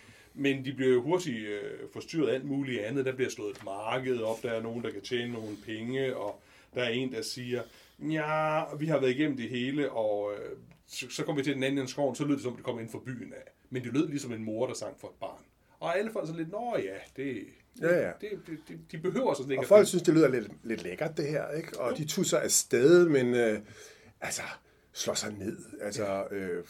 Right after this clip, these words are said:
Speaker 2: lidt lækre steder, altså, øh, og så kommer konditoren ud og sælger nogle kager, ikke?
Speaker 1: Lige
Speaker 2: Og der er
Speaker 1: præcis.
Speaker 2: ikke rigtig nogen, der kommer nogen vegne.
Speaker 1: Nej.
Speaker 2: Der er ingen, der når frem.
Speaker 1: Nej, der er ingen, der når frem. Øh, landets kejser, øh, siger så, at, øh, hvis man kunne finde ud af, hvor lyden kom fra,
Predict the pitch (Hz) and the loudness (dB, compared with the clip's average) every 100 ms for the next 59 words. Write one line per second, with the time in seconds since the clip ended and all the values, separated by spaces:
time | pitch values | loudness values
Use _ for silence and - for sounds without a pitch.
0 | - - - - 104 101 98 - 107 - | -18 -20 -12 -6 -4 -4 -6 -6 -4 -2
1 | 104 92 110 123 120 104 95 - 98 95 | -2 0 -2 -4 -6 -8 -6 -6 -4 -4
2 | 87 95 92 90 87 90 - 95 90 - | -4 -6 -6 -6 -4 -6 -2 -4 -4 -8
3 | - 123 120 107 107 95 107 123 120 110 | -2 0 0 -2 -8 -8 -8 -4 -4 -4
4 | 107 110 110 - 98 95 95 95 - 104 | -4 -6 -8 -8 -4 -4 -4 -6 -8 -8
5 | 98 101 104 98 95 - 95 82 90 110 | -6 -8 -6 -8 -10 -10 -8 -8 -6 -6
6 | 123 127 113 107 107 107 120 131 143 135 | -6 -8 -8 -4 -4 -2 0 2 2 2
7 | 135 123 135 127 - 117 120 113 117 110 | 0 0 0 -2 -2 -4 -2 -4 -2 -4
8 | 90 95 - - - 127 131 151 156 117 | -6 -8 -10 -12 0 2 4 4 4 2
9 | - 104 - _ - 123 - - 135 156 | -2 -8 -8 _ -6 -4 -4 -4 0 0
10 | 143 - 120 - - - - - 135 120 | -2 -2 -6 -6 -18 -20 -18 -2 0 2
11 | 113 123 165 135 - 135 156 202 208 165 | 2 2 0 0 -2 0 0 -2 -6 -8
12 | - 135 127 113 107 101 101 101 - 147 | -6 -2 0 0 -2 -4 -6 -8 -4 0
13 | 147 139 127 120 107 - 107 - 123 120 | 0 2 2 2 -2 -6 -10 -10 -10 -10
14 | - - 214 262 127 131 131 110 123 - | -8 -2 0 2 0 0 -2 -2 -8 -6
15 | 104 | -8